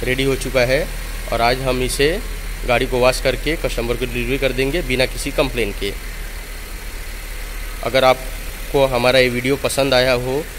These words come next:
तो please, please इसे like कीजिए, subscribe कीजिए और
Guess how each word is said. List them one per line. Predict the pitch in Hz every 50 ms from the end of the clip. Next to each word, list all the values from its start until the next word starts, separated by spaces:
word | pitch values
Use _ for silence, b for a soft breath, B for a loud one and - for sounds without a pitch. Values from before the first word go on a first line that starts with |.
| - - -
तो | 123
please, | 117 - - 139 156 147 -
please | - - 139 147 143 139 -
इसे | 127 - - 143
like | 123 117 117 127 143 - -
कीजिए, | 139 147 131 143 165 175
subscribe | - - 127 - - 139 131 135 135 - -
कीजिए | 139 139 123 135 156 185 208 196 - - -
और | 127